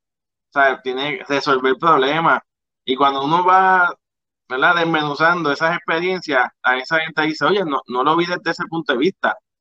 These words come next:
Eso es lo que tienes que estar pensando. Tienes que estar viendo cuáles son los empleos que tienen mayor demanda ahora. Hay muchos centros de, de call center, por eso uso el ejemplo Fénix,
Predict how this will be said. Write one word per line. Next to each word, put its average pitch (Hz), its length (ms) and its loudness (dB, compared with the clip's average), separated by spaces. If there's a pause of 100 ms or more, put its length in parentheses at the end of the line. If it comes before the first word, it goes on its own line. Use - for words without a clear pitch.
(280)
Eso 214 300 2
es 180 60 6
lo 160 40 0
que 156 80 2
tienes 151 220 -2
que 147 60 -2
estar 127 260 -2
pensando. 123 600 0 (540)
Tienes 147 240 0
que 175 60 0
estar 170 260 2
viendo 165 480 0 (380)
cuáles 147 260 2
son 165 160 0
los 170 140 2
empleos 160 360 2
que 160 120 -2
tienen 147 240 -4
mayor 147 260 0
demanda 139 480 0
ahora. 131 500 2
Hay 123 200 -6
muchos 160 320 -8
centros 160 380 -2
de, 143 220 0
de 127 200 -4
call 147 240 0
center, 165 420 -2
por 123 140 2
eso 160 320 0
uso 156 240 -2
el 156 60 2
ejemplo 147 380 -2
Fénix, 156 480 -2